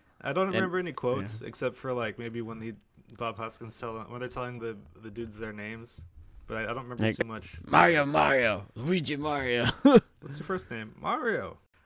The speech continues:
Speaker 1: I'm just glad he didn't sound like a, you know, the video game Mario.
Speaker 2: Ooh, da, da, da, da. Like, yeah, let's talk about just the casting real quick, uh, for a minute here, 'cause, I mean, I think this is the reason that,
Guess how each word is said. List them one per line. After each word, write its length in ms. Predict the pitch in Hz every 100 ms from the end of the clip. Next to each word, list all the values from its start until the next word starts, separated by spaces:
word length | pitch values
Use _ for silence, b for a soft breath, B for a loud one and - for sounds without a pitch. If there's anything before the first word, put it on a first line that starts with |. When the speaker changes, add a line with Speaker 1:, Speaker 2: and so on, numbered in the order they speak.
| -
Speaker 1:
I'm 200 | 175 175
just 240 | 165 -
glad 180 | 135 147
he 80 | 143
didn't 220 | 139 127
sound 320 | - 123 120
like 160 | 107 104
a, 240 | 107 104
you 80 | -
know, 180 | 107 95 90
the 60 | 95
video 200 | 101 101
game 220 | 104 98
Mario. 420 | 98 98 95 95 - 480
Speaker 2:
Ooh, 300 | 539 453 392
da, 200 | 523 494
da, 40 |
da, 140 | 277 247
da. 220 | 440 349
Like, 260 | 135 127 120
yeah, 160 | 143
let's 180 | 143 165
talk 160 | 233 214
about 220 | 196 160
just 160 | 151
the 60 | 117
casting 340 | 117 117 120
real 100 | 110
quick, 260 | 104 107 -
uh, 220 | 107 101
for 160 | 98 113
a 60 |
minute 280 | 107 107 104
here, 220 | 95 101 101
'cause, 160 | 107
I 60 | 113
mean, 160 | 117
I 80 | 117
think 220 | 117 131
this 180 | 113 113
is 160 | 120 98
the 140 | 107
reason 500 | 101 104 104 107 101
that, 240 | 98 98